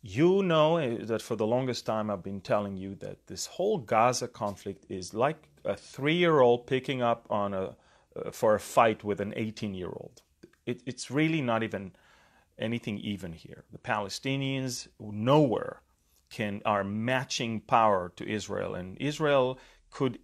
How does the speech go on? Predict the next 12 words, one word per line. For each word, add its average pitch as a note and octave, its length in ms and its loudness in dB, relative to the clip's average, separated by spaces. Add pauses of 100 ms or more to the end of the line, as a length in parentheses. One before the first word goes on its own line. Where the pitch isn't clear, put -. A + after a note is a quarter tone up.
(120)
if F3 340 2
Israel B2+ 440 2
really G#2 260 -2
wanted, G2 580 -8 (200)
could, A#2+ 200 -4 (260)
could B2 140 -6
destroy A#2 460 2
Gaza G2+ 340 0
within F#2 340 -8 (300)
probably G2 400 -4
twenty F#2 340 -12
minutes. - 360 -18